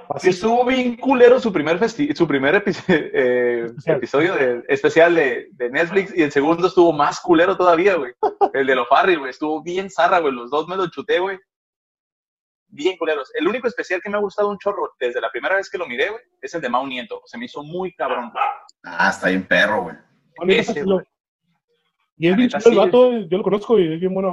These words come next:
Speaker 1: onda. Este, pero sí, te digo, bueno, a mí de, neta, de Netflix, yo, yo, mi comediante favorito, bueno, mi estandupero favorito es Carlos Vallarta.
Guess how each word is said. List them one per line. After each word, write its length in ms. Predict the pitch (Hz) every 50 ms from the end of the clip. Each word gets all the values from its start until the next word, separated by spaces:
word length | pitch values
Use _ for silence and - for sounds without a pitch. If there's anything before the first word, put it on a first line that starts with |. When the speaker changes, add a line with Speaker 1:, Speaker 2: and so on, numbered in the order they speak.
| 175 -
Speaker 1:
onda. 180 | 180 180 175 180 _ _ _ _ _ _ _
Este, 840 | - 156 151 - _ - 151 147 143 143 139 139 139 135 131 127 123 - _ _ _ _ _ _ _ _ _ _ _ _ _ _ _ _ _ _ _
pero 180 | _ 170 165 156
sí, 160 | 156 160 175
te 80 | 180 214
digo, 480 | 208 190 180 170 165 156 147 - _ _ _ _
bueno, 220 | - 170 180 185
a 40 | 175
mí 100 | 180 190
de, 220 | 220 240 240 233
neta, 320 | 214 175 190 196 240 233 208
de 140 | 170 165 156
Netflix, 540 | 165 190 - - 226 185 - - - _ _ _ _ 147
yo, 140 | 151 147 165 175 175
yo, 260 | 156 156 156 160 165
mi 100 | 170 165
comediante 300 | 151 151 143 143 156 196
favorito, 480 | - 196 170 139 135 156 - 190 180 160
bueno, 180 | 143 151 147 143
mi 60 | 135
estandupero 380 | 135 - 147 135 113 147 170
favorito 380 | 175 180 160 143 139 147 - 160
es 100 | 160 160 - - - _ _ _ _ _ _ _
Carlos 280 | - 160 156 160 180 165
Vallarta. 420 | 139 131 143 165 185 - 196 190